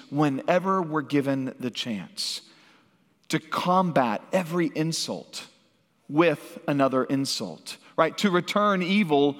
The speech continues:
with evil. But notice David won't have it. David won't have it. Look at verse nine. But David said to Abishai, "Do not destroy him, for who can put out his hand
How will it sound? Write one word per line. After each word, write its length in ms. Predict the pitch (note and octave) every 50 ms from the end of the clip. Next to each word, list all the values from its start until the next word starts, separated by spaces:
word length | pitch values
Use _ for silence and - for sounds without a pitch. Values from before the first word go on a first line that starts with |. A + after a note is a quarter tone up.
| - - -
with 340 | C#3 D#3 F3 E3 D#3 - -
evil. 460 | - E3+ G3+ A3+ G#3 D3 B2 F#2+ E2+ - - _ _ _ _ _ _ _ _ _ _ _ _ _ _ _ _ _ _ _ _ _ _ _ _ _ _ _ _ _
But 140 | F#3 E3+
notice 280 | F3 F#3 F#3+ F#3+ D#3 -
David 380 | - - D#3 E3 G3 G3+ G#3+ F#3
won't 240 | E3+ E3+ E3+ C#3
have 280 | C3 - C3 C3 B2+ G#2+
it. 120 | F#2 - - _ _ _ _ _ _ _ _ _ _ _ _ _ _ _ _ _ _
David 240 | - D#3+ E3+ F#3+ F#3+
won't 180 | F3+ D#3+ D3 C3+
have 180 | C#3+ C3 B2+
it. 60 | A#2+
Look 200 | A2 - E3 E3
at 60 | - D3
verse 240 | D3+ D3 C3+ -
nine. 380 | A#2+ A2 G#2 G2+ G2 G2 F#2+ F#2 - - _ _ _ _ _ _ _ _ _ _ _ _ _ _ _ _ _ _ _ _ _ _ _ -
But 180 | E3 D#3+ -
David 380 | - D#3 D#3+ F3+ F#3 F#3+ D#3+ -
said 260 | - - D#3+ D#3+ D3+
to 80 | D#3+ -
Abishai, 680 | B2+ B2+ A2+ A#2+ A2+ - - G2+ G2 F#2+ F2+ F#2 F#2+ G#2+ _ _ _ _ _ _ _ _ _ _ _ _ _ _ _ - C#3+
"Do 180 | A2 D#3+ F3
not 400 | E3 D#3 D#3 D#3+ F3 F3 - -
destroy 520 | - C#3+ C3 - - - C#3+ C#3 C3+ C3 B2
him, 380 | A2 G#2 F2+ F2 E2+ E2+ E2+ - _ _ _ _ _ _ _ _ _ _ _ _ _ _ _ _ _
for 280 | - - D3+ D3+ C#3+
who 340 | C#3 - G3 G3+ G3+ G3+ F#3+
can 240 | - - F3+ D3+ C#3
put 240 | - - F3+ D#3+ -
out 260 | - D#3+ D#3+ D3+ D3+
his 240 | C#3 C#3+ A#2+ - -
hand 520 | - C#3+ D3 D#3 D3+ D3+ D3+ D3+ D3+